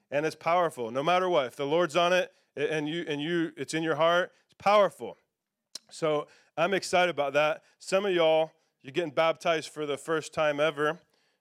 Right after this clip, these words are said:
and, uh, that's, that's as amazing too. And my son's getting baptized. I, I'm saving him for last on purpose.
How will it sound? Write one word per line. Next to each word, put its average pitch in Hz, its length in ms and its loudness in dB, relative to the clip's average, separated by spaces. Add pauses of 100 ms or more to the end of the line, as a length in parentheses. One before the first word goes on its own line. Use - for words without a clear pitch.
(100)
and, 135 400 -2
uh, 127 360 2 (560)
that's, 143 260 -2 (160)
that's 151 240 0
as 123 140 -10
amazing 139 580 -2
too. 180 480 0 (600)
And 135 140 -4
my 156 120 2
son's 190 480 0
getting 147 240 -2
baptized. 151 840 0 (1200)
I, 165 280 -2
I'm 165 140 -2
saving 175 360 0
him 175 100 2
for 151 180 -4
last 151 540 0
on 139 160 -4
purpose. 147 640 -4